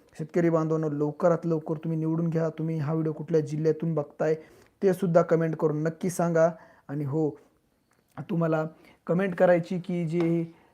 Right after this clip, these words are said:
अ, जे हा व्हिडिओ आहे तो कुठल्या जिल्ह्यातून बघताय आणि तुम्ही कुठली कंपनी निवडली, ठीक आहे? तर अशा प्रकारे तुम्ही ही,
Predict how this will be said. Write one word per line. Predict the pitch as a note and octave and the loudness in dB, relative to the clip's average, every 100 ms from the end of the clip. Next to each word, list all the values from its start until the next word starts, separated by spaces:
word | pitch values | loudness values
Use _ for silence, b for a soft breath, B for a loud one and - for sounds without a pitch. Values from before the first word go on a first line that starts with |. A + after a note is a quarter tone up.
| _ | _
अ, | D#3+ D#3 D#3 | -8 -4 -4
जे | D3 D#3+ | -2 -4
हा | D3+ D#3 | -2 -2
व्हिडिओ | D3+ D3+ E3+ F#3 | -2 -2 0 2
आहे | F3 F3 F#3+ | 2 2 -2
तो | F#3 | -6
कुठल्या | E3+ E3 E3+ | -10 -4 -2
जिल्ह्यातून | C#3+ D#3+ D#3+ E3+ | -2 -4 -4 -2
बघताय | E3 D#3+ F#3 | -4 -2 -2
आणि | F3+ | -2
तुम्ही | E3+ E3 | -2 -6
कुठली | D3+ D#3 F3 | -6 -8 -8
कंपनी | E3+ E3+ D3+ E3 | -6 -6 -6 -6
निवडली, | D#3 D#3+ E3 D3+ | -4 -2 -2 -4
ठीक | C#3+ D#3 F3 | -6 -8 -8
आहे? | F3+ B B B | -10 B B B
तर | E3+ E3 | -4 -2
अशा | D#3 D#3+ F3+ | -2 -2 -2
प्रकारे | E3+ E3 E3+ D#3+ | -2 -2 -2 -2
तुम्ही | D#3+ D#3 D#3+ | -4 -6 -6
ही, | D#3 D#3 D#3 D#3 | -4 -4 -4 -6